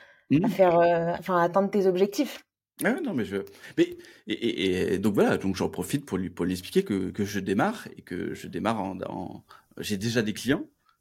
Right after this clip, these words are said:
Speaker 1: et que maintenant, voilà. Et, euh, et donc voilà, et, et ça, ça, ça fonctionne parce que je commence à avoir pas mal de likes, des personnes qui m'encouragent, euh, des personnes, plein de personnes qui me demandent en connexion.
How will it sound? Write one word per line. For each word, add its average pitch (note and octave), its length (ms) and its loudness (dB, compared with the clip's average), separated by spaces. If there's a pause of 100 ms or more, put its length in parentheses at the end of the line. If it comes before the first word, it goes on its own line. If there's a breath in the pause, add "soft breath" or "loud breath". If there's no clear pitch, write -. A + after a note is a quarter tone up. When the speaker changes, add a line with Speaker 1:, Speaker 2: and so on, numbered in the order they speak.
(300)
Speaker 1:
et - 60 -16
que - 120 -8
maintenant, A#3+ 400 0 (340)
voilà. F3+ 280 -2 (720 soft breath)
Et, G2 240 4
euh, E2 880 -4
et - 160 -10
donc C#3+ 80 2
voilà, B3 200 2
et, A#2 60 0
et G#2+ 300 -4
ça, - 200 -6
ça, - 220 -2
ça C3 160 -4
fonctionne A#3 340 -2
parce C3 140 -6
que A2 80 -8
je - 60 -8
commence G#2 240 -2
à F#2+ 40 -2
avoir F#2 140 -4
pas G2 100 -4
mal F#2+ 160 -6
de F#2 80 -6
likes, G#3 360 0 (240 loud breath)
des G#2+ 100 -2
personnes A2+ 320 0
qui G2+ 140 -10
m'encouragent, D3 640 -2 (400 loud breath)
euh, F#2 480 -4
des G#2 140 -6
personnes, G#2+ 300 -6
plein C#3+ 180 -2
de C3+ 80 -2
personnes C3 360 0
qui - 140 -10
me G#2 60 -2
demandent G#2+ 220 0
en G2+ 40 -2
connexion. A2 460 -2